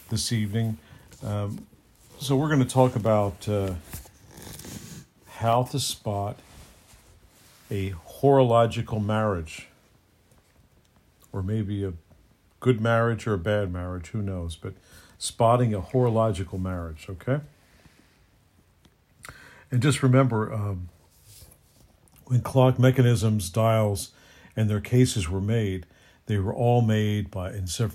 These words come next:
separate shops in the seventeenth, eighteenth, and nineteenth centuries. So in, in a way, they're all marriages because randomly you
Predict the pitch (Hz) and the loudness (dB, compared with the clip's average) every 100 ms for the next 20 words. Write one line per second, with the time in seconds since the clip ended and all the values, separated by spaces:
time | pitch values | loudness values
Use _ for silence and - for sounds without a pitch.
0 | - - 135 120 104 - 107 104 104 - | -8 -4 -2 -2 -6 -4 -4 -2 -4 -8
1 | 90 87 - 107 101 - 104 98 - 101 | -10 -8 -4 -4 -4 -6 -4 -4 -6 -8
2 | 92 98 98 - 92 92 87 92 - 113 | -8 -8 -8 -8 -8 -8 -10 -10 -6 -4
3 | 110 - 90 82 _ - - - - - | -6 -8 -12 -12 _ -20 -20 -20 -20 -8
4 | - 135 131 135 156 139 127 117 139 143 | 2 4 4 2 2 2 4 4 4 4
5 | 120 95 107 101 - 110 127 113 104 98 | 2 0 -2 -2 -2 0 0 0 -2 -4
6 | 92 85 98 85 104 95 107 101 90 - | -6 -6 -10 -10 -10 -8 -6 -4 -6 -10
7 | _ - - - 117 117 117 110 104 101 | _ -20 -20 -10 -2 0 0 0 -2 -4